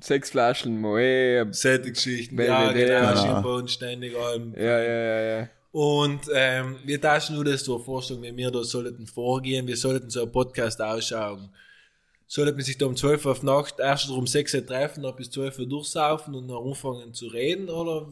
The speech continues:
Speaker 2: wie sollen wir das machen?
Speaker 1: Puh, ich würd sagen, das machst, da, da, da, da trinkst du am Nachmittag. Ich wollte jetzt das Arbeiten noch neben dem Podcast.
Speaker 2: Ja,
Speaker 3: Nein,
Speaker 2: ja,
Speaker 3: nein.
Speaker 2: volltägig.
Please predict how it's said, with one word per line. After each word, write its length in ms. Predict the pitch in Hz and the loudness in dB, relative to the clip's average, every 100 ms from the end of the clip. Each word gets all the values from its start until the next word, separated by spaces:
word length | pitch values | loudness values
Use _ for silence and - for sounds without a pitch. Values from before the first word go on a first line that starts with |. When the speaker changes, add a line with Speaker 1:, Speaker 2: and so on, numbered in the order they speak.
| 147 | -12
Speaker 2:
wie 140 | 151 135 | -6 -4
sollen 360 | - 147 139 | 0 0 -2
wir 120 | 135 | -4
das 220 | 123 120 123 | -6 -8 -8
machen? 420 | 113 107 - - - | -8 -8 -10 -16 -4
Speaker 1:
Puh, 300 | 190 185 185 165 143 135 170 | 0 4 4 2 0 -4 -4
ich 160 | 214 - | -6 2
würd 220 | 214 185 | 2 4
sagen, 300 | - 175 170 | 4 4 4
das 160 | 131 123 | 2 2
machst, 520 | 135 135 - - - 117 | 2 2 2 -8 -6 -4
da, 120 | 113 | -2
da, 160 | 110 | 0
da, 320 | 107 113 113 98 110 | 0 0 0 -4 -2
da 380 | 113 104 107 98 | 2 2 0 -2
trinkst 320 | 123 135 - | -2 0 0
du 40 | |
am 220 | 113 107 107 | 0 0 0
Nachmittag. 840 | 113 110 - 123 143 - - - | 0 0 2 2 2 -2 -20 -14
Ich 120 | - 117 | -6 0
wollte 240 | 131 - | 0 2
jetzt 100 | 139 | 0
das 120 | 113 113 | 0 2
Arbeiten 480 | 120 196 120 107 110 | 4 4 2 2 -2
noch 100 | 107 | -2
neben 180 | 107 110 | -2 -4
dem 120 | 101 | -4
Podcast. 420 | 104 - 98 123 | -6 -4 -6 -4
Speaker 2:
Ja, 80 | 127 - | -6 -2
Speaker 3:
Nein, 260 | 107 113 117 | 2 2 0
Speaker 2:
ja, 220 | 113 117 | -2 -2
Speaker 3:
nein. 240 | 110 104 101 | 2 2 2
Speaker 2:
volltägig. 600 | 117 113 113 107 - 101 | -2 -8 -8 -10 -14 -20